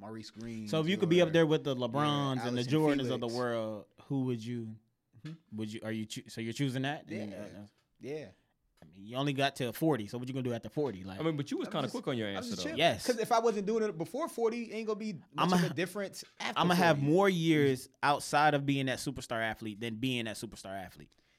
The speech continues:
Speaker 1: Yeah, but I don't know, man.
Speaker 3: I
Speaker 1: That's
Speaker 3: mean,
Speaker 1: just me.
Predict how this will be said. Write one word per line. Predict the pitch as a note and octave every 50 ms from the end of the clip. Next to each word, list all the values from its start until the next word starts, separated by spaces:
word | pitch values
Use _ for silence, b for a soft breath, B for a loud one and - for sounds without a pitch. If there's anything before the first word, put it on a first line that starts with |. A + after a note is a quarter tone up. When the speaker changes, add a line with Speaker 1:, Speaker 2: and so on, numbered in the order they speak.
| _ _ _ _
Speaker 1:
Yeah, | - D#3+ F3
but | D#3+ C#3+ C3 A#2+ G#2 - _ b b b b b b b b b b b _ _ _ _ _ _ _ _ _ _ _ _ _ _ -
I | B2
don't | C#3 C#3 C3+
know, | B2+ A#2
man. | A2 A2 A2 A2 A2 A2 A2 A2 A2
Speaker 3:
I | _ _ _ _ _ _ _ -
Speaker 1:
That's | B2+ D3
Speaker 3:
mean, | D3+ D#3
Speaker 1:
just | - A2
me. | A#2 G#2 F2